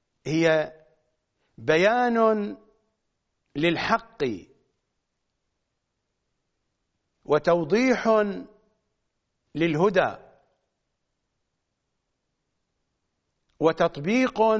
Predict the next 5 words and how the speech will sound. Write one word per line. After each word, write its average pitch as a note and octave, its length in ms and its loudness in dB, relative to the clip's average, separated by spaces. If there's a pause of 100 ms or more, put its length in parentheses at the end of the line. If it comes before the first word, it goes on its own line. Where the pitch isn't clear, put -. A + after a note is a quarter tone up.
(1120)
للعدل، D#3 600 -2 (2750)
لكن D3 360 -2
الناس G3 400 0 (1600)
بسبب G#3+ 540 0
ضلالهم D#3 1080 -2